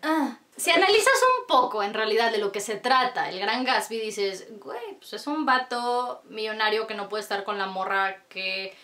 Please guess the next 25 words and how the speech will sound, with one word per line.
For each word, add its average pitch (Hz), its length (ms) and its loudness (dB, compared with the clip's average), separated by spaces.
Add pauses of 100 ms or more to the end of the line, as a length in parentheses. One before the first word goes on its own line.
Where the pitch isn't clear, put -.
(180)
le 214 160 -2
gusta. 247 760 0
Güey, 208 360 0
la 233 100 4
vida 262 220 2
sigue, 392 460 4
güey, 233 260 2
que 233 180 2
haga 226 240 4
su - 160 -6
camino". 262 640 2 (460)
Des-, 240 320 2
en 269 140 6
realidad, 254 240 4
al - 40 -2
final 277 240 2
del 277 80 0
día 233 120 0
es 233 80 -4
eso. 359 220 -2 (320)
Pero, 302 220 4 (240)
eh, 220 320 0
eso 269 160 0
no 269 120 2
es 247 80 -2